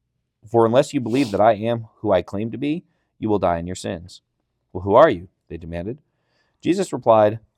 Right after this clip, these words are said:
"The one I have always claimed to be.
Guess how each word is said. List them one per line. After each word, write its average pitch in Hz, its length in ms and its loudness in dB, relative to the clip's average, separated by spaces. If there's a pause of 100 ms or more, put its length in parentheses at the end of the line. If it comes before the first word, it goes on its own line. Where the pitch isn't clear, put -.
(340)
"The 92 100 -2
one 147 560 2
I 92 140 -4
have 85 180 -4
always 120 360 2
claimed 98 500 -8
to 98 80 -10
be. 82 320 -8